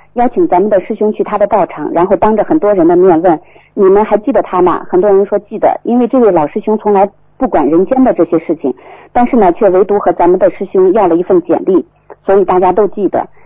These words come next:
然后老师兄告诉大家：“好好学佛吧，他的工作是他的师傅。”就指明啊，说他的师傅亲自托我安排的。说有一天他在打坐的时候，师傅您的法身亲自去找了他，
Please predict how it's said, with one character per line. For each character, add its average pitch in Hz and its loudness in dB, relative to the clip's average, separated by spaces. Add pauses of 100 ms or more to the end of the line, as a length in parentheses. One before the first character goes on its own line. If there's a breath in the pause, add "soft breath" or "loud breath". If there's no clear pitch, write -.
(120)
然 185 0
后 220 0
老 175 0
师 190 -6
兄 202 0
告 196 0
诉 165 -4
大 165 0
家 175 0
：“好 180 -2
好 196 0
学 175 2
佛 151 0
吧， 160 -2
他 - -4
的 214 -4
工 226 -4
作 208 0
是 - -8
他 - -6
的 175 0
师 233 -4
傅。” 190 0 (1160 loud breath)
就 226 2
指 - 0
明 156 4
啊， 165 0 (300 soft breath)
说 208 0 (100)
他 254 -2
的 226 0
师 247 -6
傅 196 -2
亲 233 -2
自 202 0
托 220 -2
我 170 0
安 349 0
排 123 -4
的。 - -2 (400)
说 254 0 (460)
有 359 2
一 190 0
天 247 0
他 277 -2
在 214 2
打 - -6
坐 240 0
的 175 -2
时 160 -6
候， 147 -4 (240 soft breath)
师 - -6
傅 240 0
您 196 4
的 233 4
法 147 -6
身 214 -4
亲 262 0
自 214 0
去 190 -4
找 - -4
了 165 -2
他， 156 -6